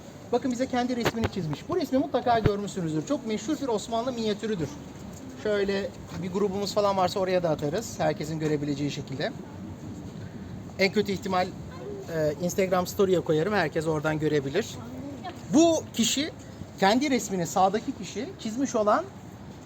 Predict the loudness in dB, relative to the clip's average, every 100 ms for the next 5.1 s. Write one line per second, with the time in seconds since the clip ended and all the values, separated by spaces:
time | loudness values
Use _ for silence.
0 | -14 4 6 6 4 2 0 2 2 2
1 | -2 0 -2 -4 -12 -16 -16 0 4 4
2 | 2 -2 -4 -4 -4 -4 -10 -10 -8 -6
3 | -6 -8 -8 -6 -6 -6 -6 -6 -8 -14
4 | -18 -18 -12 -2 0 0 0 0 -2 -4